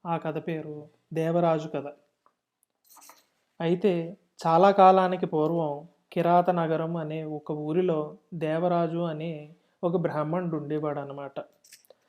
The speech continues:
అయితే అతను పేరుకు బ్రాహ్మణుడే కానీ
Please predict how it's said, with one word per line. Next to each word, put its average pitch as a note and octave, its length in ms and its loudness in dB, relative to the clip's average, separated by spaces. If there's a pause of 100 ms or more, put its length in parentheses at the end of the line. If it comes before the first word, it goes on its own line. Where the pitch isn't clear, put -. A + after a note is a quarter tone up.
(200)
అయితే D3+ 680 0 (260)
అతను D#3 520 -6 (140)
పేరుకు E3 300 0
బ్రాహ్మణుడే D#3+ 640 0
కానీ F3 460 -6